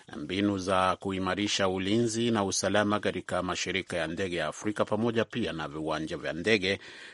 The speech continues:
kama anavyoripoti Mohamed Yusuf akiwa Nairobi,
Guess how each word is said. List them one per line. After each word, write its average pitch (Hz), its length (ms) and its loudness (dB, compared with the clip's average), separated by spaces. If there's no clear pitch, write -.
kama 147 240 8
anavyoripoti 123 880 4
Mohamed 110 640 4
Yusuf 120 500 2
akiwa 131 360 2
Nairobi, 110 680 2